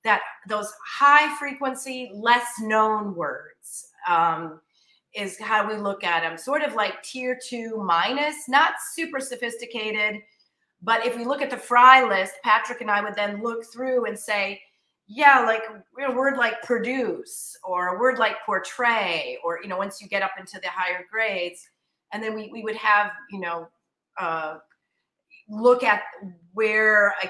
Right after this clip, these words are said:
kinder-, you know, what are the words for the kindergartners? What are the words for the first graders? And, you know, we pretty much did that work and created those word lists. And, you know, the teachers that we worked with tweaked them and added some content words, character traits.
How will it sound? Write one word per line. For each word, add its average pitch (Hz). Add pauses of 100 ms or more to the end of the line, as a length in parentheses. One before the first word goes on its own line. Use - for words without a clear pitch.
(140)
kinder-, 254
you 208
know, 180
what 233
are 240
the 214
words 208
for 202
the 185
kindergartners? 165
What 220
are 220
the 208
words 202
for 202
the 202
first 214
graders? 156
And, - (100)
you 247
know, 214
we 220
pretty 302
much 247 (100)
did 226
that 170
work 165
and - (100)
created 196
those 160 (100)
word 196
lists. 156 (540)
And, 214
you 359
know, -
the 320
teachers 311
that 247
we 220
worked 220
with 220
tweaked 247
them 220
and 202
added 220
some 202
content 214
words, 202
character 208
traits. 202